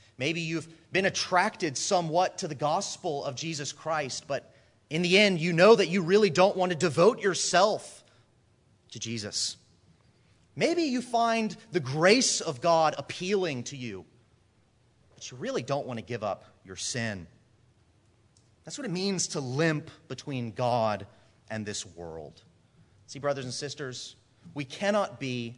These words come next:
like that famous character in the Bible, the rich young ruler that we read about in Luke eighteen.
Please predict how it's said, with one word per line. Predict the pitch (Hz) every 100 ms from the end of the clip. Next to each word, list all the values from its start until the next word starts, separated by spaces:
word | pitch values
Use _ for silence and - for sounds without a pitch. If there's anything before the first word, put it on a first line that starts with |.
| _ _ _ _ -
like | 131 -
that | 135 -
famous | - 160 165 170 -
character | - 156 135 127 131
in | 120
the |
Bible, | 107 104 104 104
the | 113
rich | 98 113 131 - - -
young | 101 107 107 104 101 -
ruler | 101 110 104 95
that | 104
we | 92
read | 98 104
about | 104 98 98 - _ _ _ _ _
in | 98 107
Luke | 117 -
eighteen. | 95 104 - 92 80